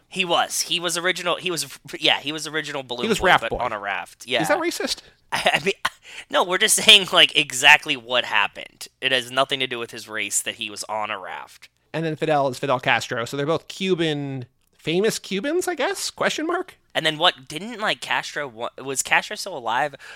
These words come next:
Speaker 1: Who was the guy in Cuba who, like, demanded Elian Gonzalez come back, and then, um, and then all the white women in America wanted him to stay here? And
Speaker 2: Oh, yeah,
Speaker 1: then
Speaker 2: no, he, he,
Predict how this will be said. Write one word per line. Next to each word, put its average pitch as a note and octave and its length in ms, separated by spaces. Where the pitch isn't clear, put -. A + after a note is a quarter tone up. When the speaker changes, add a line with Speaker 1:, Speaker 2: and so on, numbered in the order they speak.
Speaker 1:
Who A3+ 220
was D4 180
the B3+ 80
guy F#3+ 240
in F3 140
Cuba E3 340
who, C3 160
like, A#2+ 240
demanded B2 500
Elian A#2+ 320
Gonzalez A2+ 480
come G2 240
back, A2 440
and G#2+ 100
then, G2 100
um, G#2 160
and A#2 100
then A2 80
all G#2+ 140
the A#2+ 80
white A#2 240
women A#2 240
in A2+ 80
America A2 460
wanted G#2+ 320
him A2 160
to G#2 40
stay A2 360
here? G#2+ 540
And - 120
Speaker 2:
Oh, G3 60
yeah, F#3 120
Speaker 1:
then D#3 80
Speaker 2:
no, D3 120
he, G3 240
he, G3+ 380